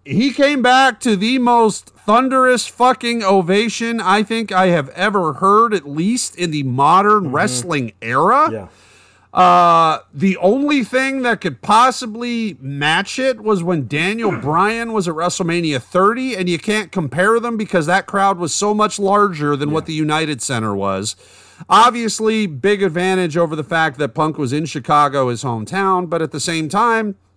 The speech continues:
Speaker 1: he earned that crowd in Chicago. So, folks, even if you're not a wrestling fan, look up C M Punk Returns A E W. You will hear one of the most genuine, rabid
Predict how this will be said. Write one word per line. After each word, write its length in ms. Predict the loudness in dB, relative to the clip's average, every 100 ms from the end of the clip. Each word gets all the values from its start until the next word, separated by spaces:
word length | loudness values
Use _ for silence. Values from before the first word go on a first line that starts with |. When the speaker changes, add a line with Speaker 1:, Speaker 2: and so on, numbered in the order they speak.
| _ _
Speaker 1:
he 280 | -2 0 4
earned 320 | 4 4 4
that 260 | 2 2 2
crowd 380 | 2 2 2 0
in 100 | -4
Chicago. 600 | -6 -4 -2 -2 -4 -16 _ _ _ _ -20 _ _
So, 760 | -4 2 6 6 6 4 0 _ _ _ _ _ -10
folks, 580 | 0 4 4 0 -4 -6
even 300 | -2 0 0
if 80 | 0
you're 120 | 0
not 220 | 0 2 2
a 40 |
wrestling 480 | 2 2 0 -4 -4
fan, 320 | -4 -4 -2
look 240 | 0 0 0
up 160 | -2
C 200 | -4 -2
M 140 | -4 -2
Punk 300 | -2 -2 -4
Returns 500 | -6 -2 -2 -2 -2
A 100 | -4
E 220 | -4 -4
W. 400 | -2 -2 -2 -6
You 240 | -4 -4
will 220 | 0 0
hear 500 | -2 -8 -4 0 0
one 280 | -2 -2 -2
of 140 | -2 -6
the 200 | -8 -6
most 360 | -2 -2 -2 -8
genuine, 1040 | -18 -10 -6 -4 -4 -4 -4 -4 -6 -10 _ _ _ _
rabid 1040 | -16 -14 -4 0 0 0 -2 -6 -6 -10